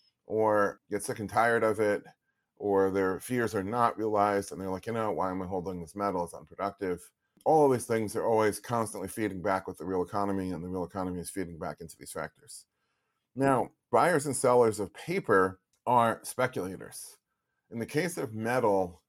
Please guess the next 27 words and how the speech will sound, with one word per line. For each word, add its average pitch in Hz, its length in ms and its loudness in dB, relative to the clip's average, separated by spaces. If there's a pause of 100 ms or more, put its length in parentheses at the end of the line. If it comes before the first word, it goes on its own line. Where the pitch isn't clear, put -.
(100)
and, 123 180 -6
and 135 200 0
there's 120 100 -2
certainly 117 280 2
speculation 98 580 -4
in 98 100 -8
metal 95 240 -2
too, 98 440 -2 (600)
but, 113 300 2 (220)
um, 101 480 -2
a 107 100 -2
very 147 260 4
large 110 600 4 (180)
percentage 110 720 -2 (380)
of 101 220 -2
the 98 100 -6
people 107 300 -2
that 95 160 0
are 95 60 -2
buying 95 300 -4
metal 107 480 -2 (260)
are 104 80 -8
doing 131 260 2
so 104 220 4
with 98 220 -4
very 104 220 2
long-term 92 760 0